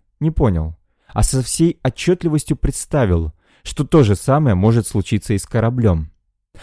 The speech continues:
А потом также быстро сообразил, что не было никакого смысла нападать на корабли в гиперспейсе,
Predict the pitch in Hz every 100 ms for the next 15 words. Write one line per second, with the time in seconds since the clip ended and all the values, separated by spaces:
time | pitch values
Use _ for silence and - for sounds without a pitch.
0 | - - - 131 208 170 - 165 120 95
1 | 90 104 165 - 139 143 139 151 147 123
2 | 90 80 _ _ _ - 131 139 185 170
3 | 131 110 104 123 127 - 123 131 147 110
4 | 90 90 101 101 113 92 - 95 98 120
5 | 104 98 92 101 - - 131 92 - 85